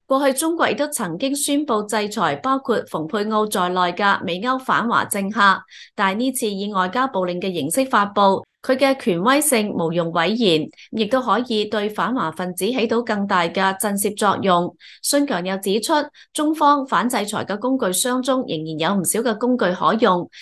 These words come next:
雖然中方嘅行事風格一向比較克制，好少主動採取大規模、大力度嘅制裁措施，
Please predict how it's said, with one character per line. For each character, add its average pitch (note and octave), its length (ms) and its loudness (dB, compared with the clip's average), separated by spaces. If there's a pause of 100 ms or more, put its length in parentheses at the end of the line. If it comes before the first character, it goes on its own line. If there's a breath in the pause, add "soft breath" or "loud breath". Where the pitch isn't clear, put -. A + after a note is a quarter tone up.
(120)
雖 B3+ 260 2
然 D#3+ 80 -2
中 B3 220 -2
方 B3 160 0
嘅 A3+ 80 -4
行 D#3+ 180 -4
事 F#3 160 0
風 B3+ 220 0
格 A#3+ 320 2
一 C4 60 0
向 G3+ 180 2
比 G#3 140 0
較 G#3 160 2
克 A#3+ 140 0
制， B3+ 180 0 (480 loud breath)
好 B3 160 2
少 C#4 200 2
主 C4 160 -2
動 A3 160 -2
採 G3 220 -2
取 A#3+ 180 0
大 F3 220 -2
規 C4+ 240 -2
模、 D#3+ 300 4
大 E3+ 180 0
力 F3 220 -4
度 F3+ 160 -4
嘅 G3+ 120 -2
制 G3+ 160 -2
裁 F#3 200 -2
措 F#3+ 200 0
施， C4+ 360 4